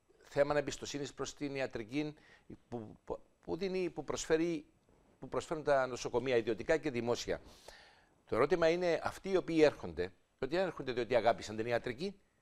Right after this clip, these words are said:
έρχονται για το κέρδος. Το θέμα είναι να μην νοθεύσουν, είπατε το έμεσα εσείς τώρα,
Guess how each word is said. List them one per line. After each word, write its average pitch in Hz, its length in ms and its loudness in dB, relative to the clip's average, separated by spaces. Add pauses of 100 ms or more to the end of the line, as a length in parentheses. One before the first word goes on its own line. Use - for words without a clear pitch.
(300)
έρχονται 156 400 6
για 220 140 6
το 220 100 4
κέρδος. 123 580 4 (640)
Το 117 120 0
θέμα 190 240 6
είναι 208 280 6
να 127 140 4
μην 190 280 4 (180)
νοθεύσουν, 151 960 4 (340)
είπατε 208 220 0
το 185 120 4
έμεσα 196 280 4
εσείς 85 200 -6
τώρα, 78 240 -6